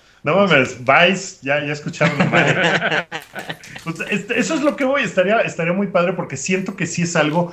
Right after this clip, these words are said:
Speaker 1: o sea, no creo que es, que, que Disney vaya a ser, eh, la siguiente, eh, pe-, o sea, van, van a ser cinco películas de Disney y, de Star Wars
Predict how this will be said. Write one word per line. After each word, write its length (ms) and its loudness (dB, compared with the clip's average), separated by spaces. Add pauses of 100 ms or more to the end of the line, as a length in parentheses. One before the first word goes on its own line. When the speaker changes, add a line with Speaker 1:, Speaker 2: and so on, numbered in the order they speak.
(120)
Speaker 1:
o 60 0
sea, 200 4
no 180 4
creo 200 -2
que 100 -2
es, 280 -6
que, 200 0
que 140 0
Disney 400 2
vaya 240 4
a 20 -2
ser, 240 2 (640)
eh, 340 0
la 120 4
siguiente, 1400 2 (300)
eh, 520 -8 (140)
pe-, 160 2
o 80 4
sea, 120 4
van, 280 2
van 140 4
a 40 4
ser 180 0
cinco 300 -4
películas 440 -2
de 80 -2
Disney 400 -4
y, 380 -12
de 160 -4
Star 320 2
Wars 280 2